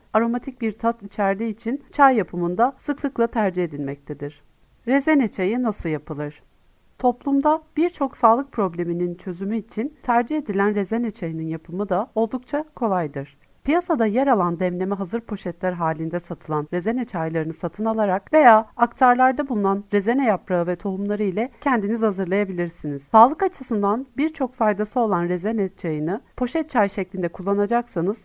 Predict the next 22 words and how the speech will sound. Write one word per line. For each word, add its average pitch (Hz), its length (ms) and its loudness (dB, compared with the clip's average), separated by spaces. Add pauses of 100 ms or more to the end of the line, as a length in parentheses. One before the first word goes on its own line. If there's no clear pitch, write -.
sıcak 311 420 0
suyla 185 420 -2 (200)
kolay 285 300 2
bir 240 100 -2
şekilde 196 420 -4
demlemeniz 202 640 -2
mümkün 208 300 -2
olacaktır. 147 720 -8 (200)
Bir 370 120 6
müddet 233 560 2
sıcak 247 360 0
suyun 247 200 0
içinde 180 300 -4
bekleteceğiniz 180 680 -4
poşet 233 520 -6
rezene 214 300 0
çayını 160 520 -4
demleme 262 340 2
süresinden 180 840 -4
sonra 165 500 -4 (220)
rahatlıkla 285 500 0
içebilirsiniz. 175 800 -6